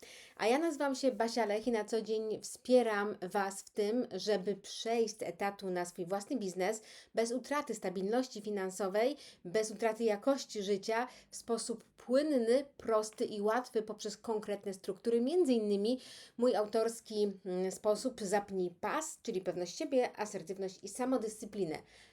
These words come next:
I to też dzisiaj będzie przydatne, ale przejdźmy już do clou, bo myślę, że to jest bardzo ważny temat, bo wymarzone życie,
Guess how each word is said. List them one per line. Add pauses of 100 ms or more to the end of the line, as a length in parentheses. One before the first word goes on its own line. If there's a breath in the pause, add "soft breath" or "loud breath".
(140 soft breath)
I
to
też
dzisiaj
będzie
przydatne, (480 loud breath)
ale
przejdźmy
już
do
clou,
bo
myślę,
że
to
jest (360 soft breath)
bardzo (180)
ważny
temat,
bo
wymarzone
życie,